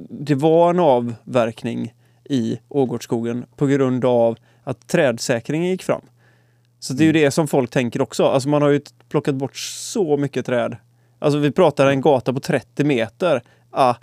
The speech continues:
Speaker 2: Jajamän.
Speaker 1: du vet, fan typ tre kilometer som de har bara matat ner. Eller de säger jag, <laughs> det är jag som har gjort det, men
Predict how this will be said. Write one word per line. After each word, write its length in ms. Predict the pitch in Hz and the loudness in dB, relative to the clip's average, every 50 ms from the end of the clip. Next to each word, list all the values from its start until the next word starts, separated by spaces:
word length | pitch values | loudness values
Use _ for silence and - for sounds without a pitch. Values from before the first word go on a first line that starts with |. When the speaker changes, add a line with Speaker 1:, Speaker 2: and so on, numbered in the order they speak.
| _ _ - | _ _ -14
Speaker 2:
Jajamän. 300 | - 101 104 120 151 139 120 | -12 -10 -8 -8 -8 -8 -8
Speaker 1:
du 140 | 160 156 160 | -4 0 2
vet, 240 | 160 135 127 - | 2 2 0 -2
fan 380 | - - 170 147 139 135 135 120 | -2 0 2 2 2 0 -2 -4
typ 220 | - - 143 123 | -6 -6 -8 -6
tre 280 | - - 160 147 123 120 | -6 -4 -2 -2 -2 -2
kilometer 680 | - - 143 139 143 147 139 120 113 113 - - 185 180 | -4 -4 -4 -2 0 0 0 -2 -2 -4 -4 -2 -2 -2
som 160 | 160 - 185 | 0 0 -2
de 100 | 175 175 | 0 0
har 60 | 175 | 0
bara 180 | 175 170 160 135 | 2 2 2 2
matat 340 | 131 139 127 123 - 131 117 | 4 2 0 0 0 -4 -4
ner. 100 | 127 117 117 | -4 -2 -2
Eller 200 | 139 139 135 123 | 0 0 0 0
de 320 | 117 143 135 135 123 120 | 2 2 0 0 -2 -4
säger 220 | - 135 120 127 | -4 -4 -4 -2
jag, 100 | 131 127 110 | -2 -4 0
<laughs> 60 | - | 2
det 60 | - 160 139 | 2 2 2
är 40 | 131 | 2
jag 280 | 127 131 131 131 135 | 0 0 0 0 0
som 140 | - - 143 | -2 -4 -4
har 60 | 139 | -4
gjort 140 | 131 123 - | -4 -4 -6
det, 60 | _ - | _ -8
men 120 | 127 120 | -6 -6